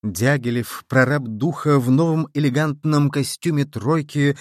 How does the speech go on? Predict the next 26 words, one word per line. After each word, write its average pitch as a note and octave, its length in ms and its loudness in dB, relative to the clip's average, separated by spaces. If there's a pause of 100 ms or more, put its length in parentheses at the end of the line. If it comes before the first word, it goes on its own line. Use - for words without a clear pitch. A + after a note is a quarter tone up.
(180)
стоит E3+ 460 -2
там D#3 280 2
на D3+ 100 0
фоне D#3 380 -2
няни, B2+ 440 0
как D3 240 -4
Есенина D3 680 -2
пишут D#3 460 -10
на C#3 160 -2
фоне C3 360 -6
березы. A2 600 -12 (560)
«Не C#3+ 180 6
матерью, A2 680 0 (200)
но C#3+ 100 2
тульской E3 400 -2
крестьянкой D#3 760 -4
Еленой D#3 360 0
Кузиной C3 540 -2
я A#2 160 -4
выкормлен», G2+ 640 -4 (300)
писал C#3+ 360 0
Владислав B2+ 520 -2
Ходосевич, C3 760 -4 (100)
другой C#3 440 0
петербуржец. - 920 -12 (320)
Бакст, C#3 600 -4